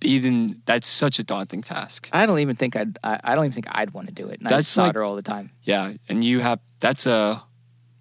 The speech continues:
Speaker 1: that's probably like a four-hour project. 'Cause
Speaker 2: Uh, yeah, at least. So then my other pick for the small rig looper would probably be one of the, the Decibel elevens.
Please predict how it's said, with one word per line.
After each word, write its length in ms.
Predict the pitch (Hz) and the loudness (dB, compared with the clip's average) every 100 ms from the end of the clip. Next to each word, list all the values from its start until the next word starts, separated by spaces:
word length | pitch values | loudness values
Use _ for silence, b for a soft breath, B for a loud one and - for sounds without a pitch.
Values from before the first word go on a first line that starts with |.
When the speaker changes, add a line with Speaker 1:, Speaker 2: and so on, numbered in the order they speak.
| _ - | _ -14
Speaker 1:
that's 140 | - - | -10 -8
probably 320 | - 127 170 | -2 2 2
like 120 | 120 | 0
a 60 | 110 | -4
four-hour 480 | - 127 117 101 117 | -2 0 2 0 -2
project. 720 | - 110 127 82 - - - b b b b b _ _ _ _ _ _ _ - | 0 0 0 -6 -8 -10 -10 b b b b b _ _ _ _ _ _ _ -10
'Cause 280 | 151 143 - _ | -4 -4 -6 _
Speaker 2:
Uh, 40 | 135 - - - | -20 -20 -20 -18
yeah, 80 | - | -14
at 180 | 117 113 | -10 -6
least. 480 | 117 110 123 - - B B B B B | -6 -8 -10 -16 -20 B B B B B
So 320 | - - 170 | -8 -2 -2
then 400 | 160 165 160 156 - - | 0 -2 -2 -6 -8 -6
my 580 | 139 139 139 139 139 | 0 4 4 4 6
other 200 | 135 139 | 4 4
pick 240 | 139 143 135 | 2 0 -2
for 240 | - 127 127 | 2 4 4
the 100 | 120 | 2
small 300 | 135 120 117 | 4 4 4
rig 160 | 117 | 4
looper 360 | 113 113 113 113 | 4 2 2 2
would 140 | 113 | 2
probably 360 | 165 156 185 160 | 4 4 6 4
be 400 | 139 135 131 131 | 6 4 6 4
one 280 | 120 123 120 | 2 2 2
of 120 | 117 | 4
the, 400 | 113 107 107 104 - | 4 4 4 0 -2
the 100 | 113 | 0
Decibel 440 | 113 110 - 107 104 | 0 0 0 0 2
elevens. 580 | 101 98 101 135 - | 0 -4 -10 -16 -20